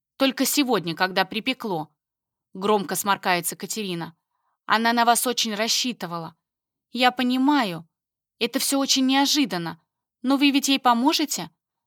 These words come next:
Скажите, что поможете. Катерина впивается ногтями в мою ладонь, но я не чувствую боли. Освобождаю руку из её захвата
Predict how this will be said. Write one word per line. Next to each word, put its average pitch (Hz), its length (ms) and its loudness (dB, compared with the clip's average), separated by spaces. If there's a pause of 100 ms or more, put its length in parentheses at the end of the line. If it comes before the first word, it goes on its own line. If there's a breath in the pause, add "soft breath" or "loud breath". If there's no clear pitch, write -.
(140)
Скажите, 294 520 2
что - 180 0
поможете. 254 720 2 (600)
Катерина 285 500 2
впивается 240 640 2
ногтями 220 540 0
в 180 60 -8
мою 190 280 -4
ладонь, 180 460 -4 (400)
но 196 60 -8
я 196 200 0
не 196 140 -4
чувствую 180 500 -8
боли. 175 400 -8 (360 soft breath)
Освобождаю 214 720 2
руку 208 360 -6
из 180 140 -6
её 196 200 -4
захвата 196 600 0